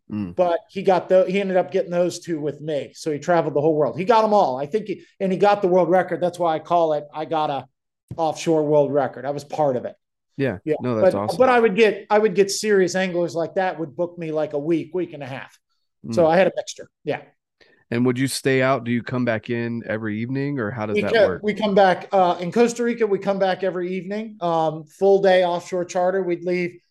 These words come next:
Speaker 2: seven, seven thirty. Everything was provided, and we'd come back five or six o'clock in the evening.
Speaker 1: Mm.
Speaker 2: Um, I've hooked marlin in the afternoon where we got home at midnight.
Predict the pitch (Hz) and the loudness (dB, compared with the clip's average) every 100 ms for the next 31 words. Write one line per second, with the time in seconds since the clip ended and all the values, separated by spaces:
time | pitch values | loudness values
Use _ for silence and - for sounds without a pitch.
0 | _ - 202 185 190 196 175 156 208 214 | _ -2 0 0 0 0 0 -2 2 2
1 | 202 185 170 170 185 170 160 - 160 160 | 2 0 -2 -6 -8 -6 -8 -6 -4 0
2 | 180 185 190 185 185 _ _ - 180 165 | 2 4 4 4 0 _ _ -2 0 0
3 | 170 175 175 180 165 170 165 165 160 160 | 0 -2 -2 -2 0 0 0 -2 -2 -4
4 | - 175 139 170 170 165 151 160 170 190 | -8 -10 -4 0 0 -2 -4 -2 0 -2
5 | 196 196 _ - 101 160 156 156 156 156 | -4 -8 _ -14 -12 -4 0 2 2 0
6 | 165 165 180 180 165 165 170 180 170 165 | 0 0 0 -2 0 0 2 2 0 -2
7 | 170 170 160 170 185 196 160 165 175 165 | -2 -4 -4 -2 -2 -2 -2 0 0 -2
8 | 175 170 165 196 143 110 | -4 -6 -6 -6 -8 -12